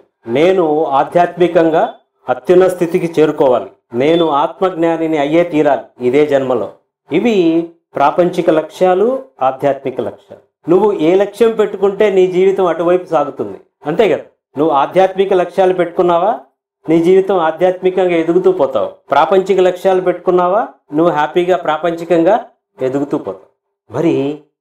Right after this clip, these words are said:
ఈ రెండిటిల్లో ఏ లక్ష్యం పెట్టుకోవాలి సార్ అని అంటే, ఎస్, ప్రాపంచిక లక్ష్యం ఎప్పుడూ కూడా నీకు మాత్రమే సుఖాన్ని, సంతోషాన్ని ఇస్తుంది. ఒక ప్రాపంచిక లక్ష్యం నువ్వు పెట్టుకుంటే,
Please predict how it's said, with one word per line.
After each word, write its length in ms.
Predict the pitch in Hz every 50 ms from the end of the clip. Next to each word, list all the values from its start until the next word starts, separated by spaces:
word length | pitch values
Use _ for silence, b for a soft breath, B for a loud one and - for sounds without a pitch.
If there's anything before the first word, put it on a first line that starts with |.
| _ -
ఈ 100 | 156 160
రెండిటిల్లో 720 | 165 156 151 160 214 240 233 247 240 233 208 175 147 165 185
ఏ 140 | 165 139 160
లక్ష్యం 360 | 190 226 220 - - 233 208
పెట్టుకోవాలి 480 | 180 170 170 165 - 156 143 123 113 - -
సార్ 520 | 117 113 107 107 - _ _ _ - 127
అని 120 | 131 156
అంటే, 520 | 165 165 165 160 135 127 131 147 156 - - _ _ _ 123
ఎస్, 280 | 120 117 - - - - - _ _ -
ప్రాపంచిక 560 | - 117 143 185 180 226 220 214 - 220 -
లక్ష్యం 460 | 185 160 160 160 - - 175 151 139 135
ఎప్పుడూ 380 | 131 131 127 - 175 180 180
కూడా 580 | 170 - 156 135 113 104 101 107 113 117 120 - - _ _ _ _ _ _ _ _ -
నీకు 320 | 110 123 147 175 165 185 175
మాత్రమే 640 | 170 165 165 165 165 - 175 175 165 170 170 165
సుఖాన్ని, 560 | 165 - 143 - - 147 151 151 151 151 147
సంతోషాన్ని 640 | 139 - 131 127 - 151 147 147 - 143 139 135 123
ఇస్తుంది. 420 | 123 120 - - 123 104 98 92 - _ _ _ _ _ _ _ -
ఒక 120 | 113 - -
ప్రాపంచిక 500 | 113 120 120 - 156 160 165 165 160 156
లక్ష్యం 320 | 147 139 - - 160 151
నువ్వు 160 | 135 131 123
పెట్టుకుంటే, 840 | 127 - 127 123 - 165 165 143 127 - 98 98 117 160 - -